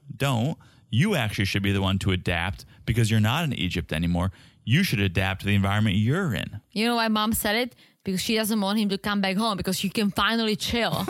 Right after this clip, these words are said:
Speaker 1: <laughs>
Speaker 2: and doesn't have to take care of him. She can just sit on her badass couch and just do whatever she, she's doing.
Speaker 1: Well, here's my uneducated thought, and I could be ignorant. I'm not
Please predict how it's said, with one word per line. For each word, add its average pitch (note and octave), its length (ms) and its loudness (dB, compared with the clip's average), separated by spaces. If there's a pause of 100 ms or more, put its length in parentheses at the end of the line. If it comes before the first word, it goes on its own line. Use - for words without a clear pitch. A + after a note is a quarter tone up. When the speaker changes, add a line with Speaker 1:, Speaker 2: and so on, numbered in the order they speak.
Speaker 1:
<laughs> - 120 -12
Speaker 2:
and C#4+ 160 -4
doesn't A#3+ 280 2
have B3 140 0
to A#3+ 120 -2
take A3+ 200 -2
care B3 240 0
of G#3 120 2
him. F#3+ 280 0 (180)
She - 140 -4
can A3+ 140 0
just - 260 -2
sit C4 180 0
on B3+ 120 2
her B3 180 0
badass G#3+ 560 0
couch A#3 480 -2 (260)
and A#3 200 0
just B3 440 -4 (280)
do C4+ 160 -2
whatever C4+ 280 0
she, B3+ 320 -2
she's B3 320 -2
doing. G3 380 0 (100)
Speaker 1:
Well, B2+ 120 4
here's D#3+ 340 4
my A2 420 4
uneducated F2+ 800 0 (220)
thought, - 400 -6 (640)
and F2+ 640 0 (680)
I G2 120 -4
could F2+ 180 -2
be C#2+ 160 -2
ignorant. F#2 380 -2 (520)
I'm G2 160 4
not D#2+ 300 -2